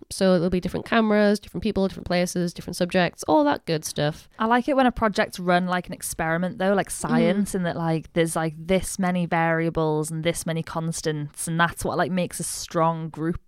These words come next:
Speaker 2: project, I think, 'cause then
Speaker 1: Yeah, definitely.
Speaker 2: people are allowed to, like, express themselves and explore, but with, yeah, there's, like, leeway to, like, it's, like, still within a certain framework.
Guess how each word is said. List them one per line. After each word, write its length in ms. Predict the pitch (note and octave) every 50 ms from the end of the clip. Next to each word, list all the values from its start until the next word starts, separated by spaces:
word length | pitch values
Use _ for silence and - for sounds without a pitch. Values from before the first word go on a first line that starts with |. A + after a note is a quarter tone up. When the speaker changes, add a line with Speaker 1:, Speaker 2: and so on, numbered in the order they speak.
| - - - - -
Speaker 2:
project, 420 | A3 G#3 G3+ - A3+ A3 - -
I 60 | A#3+
think, 340 | A3+ - B3+ C4+ D4 A3+ -
'cause 140 | - G3+ F#3
then 240 | - F4+ D4+ A3+ F#3
Speaker 1:
Yeah, 60 | F3
definitely. 440 | - A3+ - - - - E3+ E3+ F3+
Speaker 2:
people 280 | G#3 G3+ - G3+ G3
are 220 | F#3+ F#3 F3+ F3+ -
allowed 460 | - F3+ F3 F3+ E3+ F3 F3 F3 -
to, 100 | - -
like, 220 | F3 D#3+ E3 - -
express 460 | - - - - - G3+ G3+ - -
themselves 520 | - G#3 G3 F3 - F3+ F3 F3+ F3+ E3+ E3+
and 60 | F3
explore, 680 | - - - - G#3 F#3+ E3 D3 C3 B2+ C3 D#3 D#3 _ _ _ _ _ _ _ _ _ _ _ _ _ _ _ _ -
but 260 | F3+ E3 D#3+ D3 - _ _ _ _ _ _ _ -
with, 380 | E3+ D#3+ E3 F3+ E3+ D#3+ - _ _ _ _ _ _ -
yeah, 180 | G3+ A3 A3
there's, 180 | G3+ G3 F#3 -
like, 220 | F3 F3+ F3 - -
leeway 680 | E3+ F3 E3 E3+ E3 E3 D#3 E3 D#3 D3+ D3+ D#3 D#3 D3+ -
to, 260 | - E3 D3+ D3+ -
like, 200 | F3 E3+ E3+ - _ - - -
it's, 160 | - F3 -
like, 160 | - F3+ F3 -
still 380 | - - - G3+ F#3+ F3+ F3
within 220 | F3 F3 F3 E3+ E3+
a 160 | E3+ D#3+ D#3+
certain 340 | - - - F3 D#3+ - D#3+
framework. 840 | D#3+ - - F3 E3 D#3+ D#3+ D#3 C#3+ C3+ F2+ B2+ E3 - - -